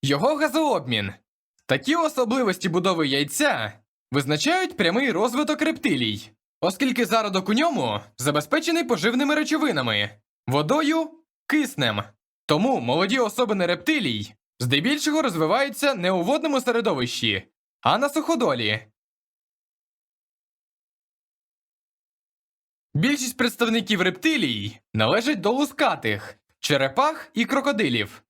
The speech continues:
Обери ту тварину, про яку хочеш дізнатись. Черепахи мають настільки своєрідний вигляд,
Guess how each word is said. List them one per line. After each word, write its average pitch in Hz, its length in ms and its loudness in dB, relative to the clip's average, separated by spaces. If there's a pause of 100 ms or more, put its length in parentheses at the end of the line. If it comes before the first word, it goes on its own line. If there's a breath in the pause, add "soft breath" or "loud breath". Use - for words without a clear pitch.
(180)
Обери 220 380 0
ту 226 180 0
тварину, 147 720 0 (160)
про 147 160 2
яку 139 360 0
хочеш 269 360 -2
дізнатись. 202 760 -2 (2000)
Черепахи 165 600 0
мають 277 340 0
настільки 214 420 0
своєрідний 185 540 0
вигляд, 165 640 0